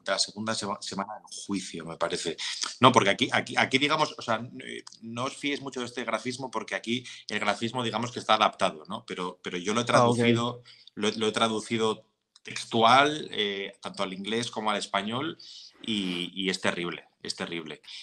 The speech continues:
Speaker 1: Y, y, y lo que te contaba, ¿no? Esa primera declaración es, es, es, es, eh, muy llamativa. Y el tema del tórax también, que es que el tema del tórax, eh, me, que ha sido súper polémico,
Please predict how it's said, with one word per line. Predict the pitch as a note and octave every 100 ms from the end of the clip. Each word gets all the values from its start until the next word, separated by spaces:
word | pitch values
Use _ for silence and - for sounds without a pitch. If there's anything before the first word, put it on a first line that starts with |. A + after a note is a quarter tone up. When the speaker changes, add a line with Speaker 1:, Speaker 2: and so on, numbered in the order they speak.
| -
Speaker 1:
Y, | G2+
y, | - G#2 G2+
y | G2+
lo | G2+
que | G#2
te | G2
contaba, | G2 G2+ G#2+
¿no? | A2
Esa | A2+
primera | A#2 A#2+
declaración | A2+ G#2 G#2 G#2 A2
es, | G2 -
es, | G2 -
es, | G2+ G2
es, | - G2+ G2+ - G2+
eh, | G2+ G2 G2 F#2+
muy | G2+ A2+
llamativa. | A2 G#2+ A2 B2+ C#3+ D3+ _ _ - - _ - _ _ _ _ _ _
Y | G#2
el | F#2
tema | A2+ -
del | G#2
tórax | D3 D#3 -
también, | - G#2 B2+ F#2 -
que | -
es | G#2
que | A#2
el | - G2+
tema | G#2+ B2
del | A2+
tórax, | A#2 B2 A#2+ - -
eh, | F#2+ G2 F#2+ _
me, | - - G2+ F#2 F2+ F2 E2+ E2 -
que | -
ha | F2+
sido | - G#2
súper | G2 C3 A#2+ A2+
polémico, | - G#2 A#2+ C3+ - -